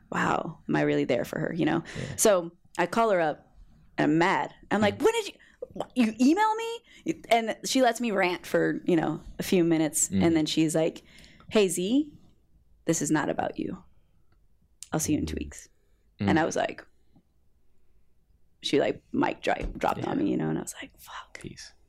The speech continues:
Speaker 1: Peace. And,
Speaker 2: Wow.
Speaker 1: and I was like, 'cause you hear that diagnosis and you're just, it's, so, it's, you don't know how to respond to it.
Speaker 2: Well, there's, th-, there's nothing you can really do.
Speaker 1: Yeah.
Speaker 2: Right? And so
Speaker 1: So out of your control.
Speaker 2: I don't think that's an unnatural response.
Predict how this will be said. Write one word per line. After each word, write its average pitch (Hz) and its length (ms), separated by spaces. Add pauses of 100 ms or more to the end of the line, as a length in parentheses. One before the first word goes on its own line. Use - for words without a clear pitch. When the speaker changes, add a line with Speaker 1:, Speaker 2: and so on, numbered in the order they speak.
Speaker 1:
Peace. - 460 (200)
And, 320 220
Speaker 2:
Wow. - 100
Speaker 1:
and 151 140
I 147 80
was 143 140
like, 139 320 (1000)
'cause 175 140
you 175 80
hear 220 200
that 185 160
diagnosis 147 640
and 151 100
you're 151 140
just, - 500 (1040)
it's, - 120
so, 185 200
it's, - 440 (160)
you 190 80
don't 202 160
know 170 100
how 165 100
to 139 60
respond 151 460
to 196 80
it. 202 220
Speaker 2:
Well, 131 80
there's, 127 140
th-, 127 280
there's 127 160
nothing 131 240
you 117 80
can 95 120
really 92 200
do. 78 400
Speaker 1:
Yeah. 90 240 (160)
Speaker 2:
Right? 95 240
And 190 180
so 95 140
Speaker 1:
So 175 100
out 156 100
of 151 60
your 156 60
control. - 320
Speaker 2:
I 101 40
don't 120 180
think 113 120
that's 98 180
an 87 160
unnatural 82 680
response. 71 680